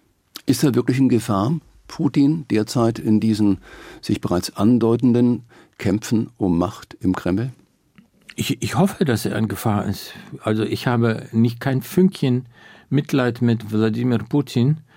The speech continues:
Speaker 2: Äh, deswegen hoffe ich, dass er in Gefahr ist und dass seine Beseitigung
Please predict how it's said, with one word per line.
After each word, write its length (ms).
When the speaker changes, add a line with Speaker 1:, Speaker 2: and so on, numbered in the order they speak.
Speaker 2:
Äh, 400
deswegen 420
hoffe 220
ich, 120
dass 200
er 80
in 60
Gefahr 340
ist 140
und 160
dass 120
seine 240
Beseitigung 840